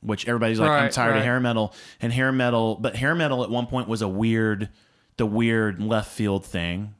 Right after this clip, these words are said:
Speaker 1: You know what I mean? And then it got to be, it got to be just sort of, ugh, nobody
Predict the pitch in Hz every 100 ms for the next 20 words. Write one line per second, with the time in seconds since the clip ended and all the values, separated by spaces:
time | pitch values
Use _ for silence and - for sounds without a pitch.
0 | - 113 110 107 104 110 120 - 107 110
1 | 104 107 95 95 101 98 92 87 - -
2 | - - _ _ - 92 104 - 90 90
3 | 95 90 - 90 85 82 - - _ _
4 | 90 92 80 - - 95 92 92 87 80